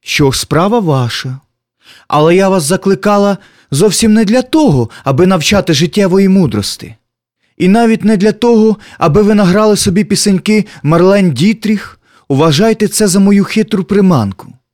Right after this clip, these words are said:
Мені ходить про інше, набагато інтересніше за всякі пісеньки. Хотіла б оповісти вам, пане Окрю, як своїм часом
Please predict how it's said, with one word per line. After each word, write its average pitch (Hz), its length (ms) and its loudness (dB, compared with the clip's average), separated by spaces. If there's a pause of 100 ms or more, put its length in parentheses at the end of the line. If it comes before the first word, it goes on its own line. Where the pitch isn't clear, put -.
(500)
Мені 160 260 2
ходить 226 480 -2
про 240 180 2
інше, 220 560 -2 (640)
набагато 160 560 0
інтересніше 190 880 -2
за 175 100 -2
всякі 185 360 -2
пісеньки. 180 680 -4 (560)
Хотіла 180 420 0
б 180 60 -6
оповісти 175 680 0
вам, 120 260 0 (260)
пане 147 300 2
Окрю, 131 500 -2 (280)
як 165 240 0
своїм 190 380 0
часом 156 560 -2